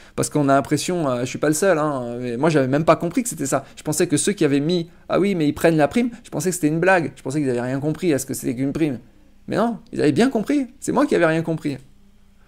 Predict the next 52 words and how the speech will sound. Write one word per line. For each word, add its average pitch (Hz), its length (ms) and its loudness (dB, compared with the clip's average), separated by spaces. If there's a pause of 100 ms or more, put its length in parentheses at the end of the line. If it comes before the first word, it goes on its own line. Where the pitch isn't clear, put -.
(320)
Je 135 100 -10
pensais - 240 -6
pas 135 160 -2
qu'ils 120 120 -4
allaient 113 120 -4
faire 113 160 -8
un 110 60 -10
truc 110 180 -12
pareil. 139 300 0 (440)
Donc 156 160 2
on 202 80 4
regarde 214 260 8
un 185 60 8
peu 165 120 6
les 151 120 10
primes. 277 380 0 (460)
Alors 147 200 8
parfois 226 320 6
c'est 185 140 4
délirant, 170 480 6
vous 135 80 0
voyez 147 200 8
par 151 160 4
exemple, 131 280 2
regardez 143 260 4
ça. - 220 -6 (400)
Là, 156 180 10
là, 151 240 8
là 156 80 8
on 156 100 6
est 143 80 2
carrément 139 400 2
dans 131 120 -2
du 117 100 -4
délire 135 300 4
absolu. 185 400 0 (400)
Soixante 233 520 2
et 202 60 6
onze 175 220 4
euros 180 160 4
pour - 260 -2
un 170 140 4
gramme. 131 420 0 (1300)
Et 156 80 6
ils 156 100 8
mettent 190 220 4
une 165 140 0
prime 220 280 2
de 143 140 2
dix-sept 277 680 -2
soixante 208 480 -4
euros. 139 340 -2